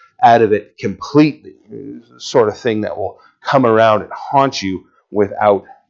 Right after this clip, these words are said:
any question. Do not kill the innocent and the righteous. Now, specifically, this is talking about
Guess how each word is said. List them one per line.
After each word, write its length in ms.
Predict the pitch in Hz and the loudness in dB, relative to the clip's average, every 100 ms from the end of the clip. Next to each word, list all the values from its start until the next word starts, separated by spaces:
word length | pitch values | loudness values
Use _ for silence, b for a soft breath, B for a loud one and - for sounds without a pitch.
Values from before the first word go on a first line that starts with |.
| _ _ _ - | _ _ _ -2
any 260 | 127 120 | 0 2
question. 520 | 101 - 120 - 98 95 | -2 2 2 2 -8 -4
Do 80 | 113 | 0
not 280 | 120 - | 0 -2
kill 360 | - 147 143 139 | -4 4 6 6
the 180 | 120 123 | 4 2
innocent 440 | 135 131 139 131 b b b - | 2 2 0 -2 b b b -2
and 280 | 117 123 104 | 2 2 2
the 120 | 113 | 2
righteous. 600 | 110 101 98 - 156 - | 4 4 2 -4 -4 0
Now, 320 | 127 113 - _ | 2 2 -2 _
specifically, 960 | - 147 131 - 175 165 143 117 123 | -4 -2 -2 0 0 0 -4 2 0
this 200 | 117 113 | 0 -6
is 120 | - | -14
talking 400 | - 131 120 120 | 2 2 2 0
about 400 | 113 113 107 - | 4 6 4 2